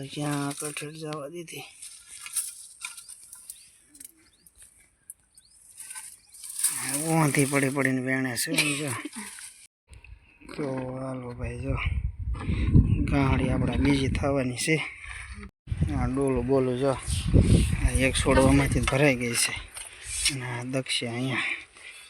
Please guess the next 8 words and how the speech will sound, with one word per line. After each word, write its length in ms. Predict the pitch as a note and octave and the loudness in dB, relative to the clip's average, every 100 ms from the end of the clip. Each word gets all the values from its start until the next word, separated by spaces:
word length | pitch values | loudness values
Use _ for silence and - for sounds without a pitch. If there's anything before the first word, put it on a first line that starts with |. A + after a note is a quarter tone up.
| - - - - | -20 -20 -20 -2
પાડે 280 | D#3 D#3+ C#3+ - | 4 6 6 2
છે. 100 | B2 A#2+ - - _ _ _ - - - | -4 -8 -12 -18 _ _ _ -20 -14 -8
અને 120 | C3 | -6
આ 100 | C3 B2+ | -4 -2
છે 80 | A2+ A#2 | -2 2
રાઠાનો 400 | C3 C#3+ B2 A2 - | 2 2 0 -2 0
છોડવો. 320 | B2+ A#2 G#2+ - - - - - D3 | 0 0 -4 -12 -18 -14 -10 -8 -6
અને 140 | A#2 | -6